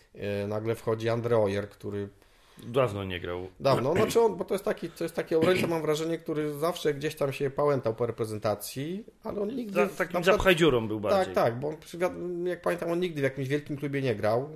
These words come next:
Speaker 1: W Holandii, on chyba w P S V grywał. E, no ale nie, to nie jest jakiś tam wybitny obrońca.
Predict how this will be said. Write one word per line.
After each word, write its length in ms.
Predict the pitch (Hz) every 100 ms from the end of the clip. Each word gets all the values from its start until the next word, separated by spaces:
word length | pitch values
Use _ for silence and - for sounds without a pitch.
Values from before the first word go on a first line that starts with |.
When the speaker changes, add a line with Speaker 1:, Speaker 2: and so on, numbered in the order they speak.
| - - _ _ _
Speaker 1:
W 100 | -
Holandii, 560 | 147 143 139 120 110 - _ -
on 60 | 127
chyba 160 | 120
w 60 | 113
P 120 | -
S 120 | 110
V 200 | - 104 92
grywał. 420 | 92 92 101 113 - _ - - - _ _
E, 280 | - 127 147
no 100 | 208
ale 80 | 427 427
nie, 60 | 440
to 100 | 403
nie 100 | 415
jest 120 | 311
jakiś 220 | - 131
tam 180 | - 117
wybitny 360 | 120 117 - 113
obrońca. 540 | 104 101 95 - 92